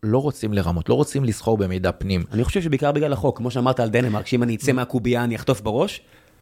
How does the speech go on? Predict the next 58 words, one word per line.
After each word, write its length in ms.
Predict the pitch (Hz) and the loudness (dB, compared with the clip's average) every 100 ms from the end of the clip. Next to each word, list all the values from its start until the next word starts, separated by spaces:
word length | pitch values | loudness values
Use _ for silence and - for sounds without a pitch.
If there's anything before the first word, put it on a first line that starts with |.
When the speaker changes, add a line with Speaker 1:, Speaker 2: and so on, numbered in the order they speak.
| _ 117 | _ -2
Speaker 2:
לא 100 | 185 | 0
בגלל 180 | 247 | 2
שזה 540 | 233 175 - - 113 135 | 0 -2 -4 -10 -2 0
לא 120 | 160 | 2
מוסרי 460 | 185 - 147 131 160 | -2 -2 0 2 2
שיש 280 | 139 135 | 2 0
לי 80 | 147 | 0
יתרון 440 | 135 123 123 139 135 | 0 0 2 2 0
לא 140 | 120 131 | 0 2
הוגן 540 | 123 110 120 135 143 127 - | 2 0 0 2 0 -2 -6
על 200 | - 117 117 | -2 0 0
ש-, 180 | - - | -4 -6
Speaker 1:
לא, 200 | 131 302 | -2 0
Speaker 2:
שאר 60 | 349 | 2
Speaker 1:
אם 40 | |
זה 80 | 349 | 2
היה 80 | 339 | 2
Speaker 2:
הסוחרים. 140 | 330 247 | 2 0
Speaker 1:
חוקי, 380 | - 143 120 117 | 2 2 2 0
אם 120 | 220 | -2
זה, 120 | 320 - | -2 -4
כל 200 | - 339 | 0 0
מה 80 | 349 | 0
שבמסגרת 560 | - 175 175 135 120 170 | -2 0 0 0 0 2
Speaker 2:
זה 60 | |
לא 80 | 180 | 2
שאם 120 | 180 | 0
Speaker 1:
החוק, 100 | 175 | 2
Speaker 2:
זה 60 | 151 | 2
היה 80 | 135 | 2
Speaker 1:
אני 80 | 143 | 0
Speaker 2:
חוקי, 40 | - | 0
Speaker 1:
יכול 100 | 226 | 0
Speaker 2:
אם 60 | 156 | 0
Speaker 1:
לעשות. 140 | 175 | 2
Speaker 2:
זה 140 | 165 147 | 2 2
לא 280 | 123 139 185 | 0 2 2
היה 200 | 196 180 | 2 2
לא 240 | 147 160 156 | 2 2 2
חוקי, 220 | 117 - | -4 -10
אתה 120 | 85 110 | -4 0
Speaker 1:
כן, 60 | |
Speaker 2:
מבין? 240 | 110 170 208 - | 4 2 2 -4
Speaker 1:
נכון, 280 | - 381 349 _ _ - | 0 0 -2 _ _ -4
נכון. 220 | - - | -2 2
כמו 140 | 160 | 4
שמישהו 280 | 156 160 160 | 4 2 -2
אתמול 220 | 139 147 | -2 0
אמר 200 | 131 139 | 2 2
לי, 100 | 151 | 0
"תשמע, 160 | - 143 | 0 -2
אני 80 | 127 | 0
עושה 160 | 113 | 0
תכנון 340 | 131 135 139 135 | -2 -2 -2 0
מס, 420 | 165 175 - - - - - - - - | 0 -2 -8 -14 -12 -8 -6 -8 -10 -4
אה, 380 | 107 107 104 101 - | 0 2 2 0 0
מאוד 260 | 123 175 | 0 2
אגרסיבי, 460 | 151 123 - 185 | 0 -2 0 2